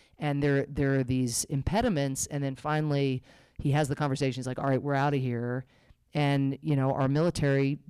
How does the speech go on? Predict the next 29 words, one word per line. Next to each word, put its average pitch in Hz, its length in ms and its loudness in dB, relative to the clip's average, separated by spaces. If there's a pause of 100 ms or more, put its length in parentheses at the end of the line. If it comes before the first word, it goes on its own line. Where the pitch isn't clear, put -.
does 135 520 -2
salute 156 680 0
once 143 440 -4
the, 127 420 -6
the 139 80 -8
commander-in-chief 127 800 -8
makes 131 300 -2
a 135 80 -4
decision 127 420 -6
of 117 100 -10
that 127 200 -8
nature. 147 380 -8 (420)
But 156 120 0
it's 143 160 -4
just 170 240 -2
in 147 120 -4
terms 143 240 -2
of 127 80 -2
relationship 170 400 2
with 143 100 0
allies, 131 440 0
relationship 151 560 0
with 135 120 0
autocrats, 127 800 -4 (400)
process 165 880 2 (420)
and 131 380 -4
dissent 143 760 -2 (360)
and 139 140 -4
deliberation, 127 1040 -4